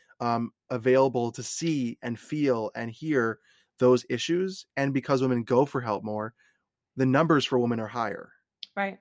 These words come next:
Speaker 1: If that makes
Speaker 2: I believe
Speaker 1: sense.
Speaker 2: in that. I believe that.
Speaker 1: Because
Speaker 2: I'm not
Speaker 1: there are
Speaker 2: shocked to hear this.
Speaker 1: No, and, and so postpartum, you can see it. You can feel it. You can hear it. You
Speaker 2: Yeah.
Speaker 1: can sense it.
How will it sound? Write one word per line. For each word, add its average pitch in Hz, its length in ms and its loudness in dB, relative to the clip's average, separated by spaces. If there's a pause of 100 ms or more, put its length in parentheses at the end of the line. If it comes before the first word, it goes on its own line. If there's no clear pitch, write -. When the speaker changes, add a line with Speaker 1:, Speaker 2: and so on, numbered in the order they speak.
Speaker 1:
If 147 120 0
that 147 140 4
makes 208 220 4
Speaker 2:
I - 60 4
believe 233 160 2
Speaker 1:
sense. 220 80 -6
Speaker 2:
in 202 60 -8
that. 143 200 -4 (100)
I 202 120 -2
believe 208 300 -4
that. - 200 -4 (320)
Speaker 1:
Because 139 440 2 (920)
Speaker 2:
I'm 190 100 -2
not 202 160 6
Speaker 1:
there 147 80 6
are 139 60 6
Speaker 2:
shocked 208 320 2
to 180 60 -16
hear 175 180 -4
this. - 240 -6
Speaker 1:
No, 180 200 4
and, 147 220 0
and 143 160 0
so 143 380 6
postpartum, 156 800 2 (920)
you 156 120 -4
can 180 140 -2
see 214 280 -4
it. - 120 -4 (280)
You 143 80 -12
can 127 160 -6
feel 180 320 2
it. 175 180 -6
You 127 100 -12
can 123 140 -4
hear 151 300 -2
it. 156 140 -6 (420)
You 123 80 -6
Speaker 2:
Yeah. 208 60 -4
Speaker 1:
can 113 100 -4
sense 156 360 -2
it. 139 160 -4